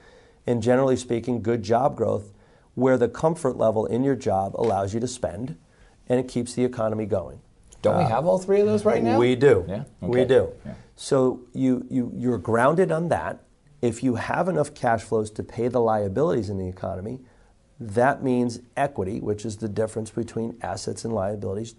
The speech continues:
Speaker 1: generally speaking, goes up. If you have that belief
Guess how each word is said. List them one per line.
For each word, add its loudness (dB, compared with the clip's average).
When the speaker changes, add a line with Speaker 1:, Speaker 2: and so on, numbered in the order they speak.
Speaker 1:
generally -6
speaking, -8
goes -2
up. -4
If -8
you -4
have -4
that 0
belief -2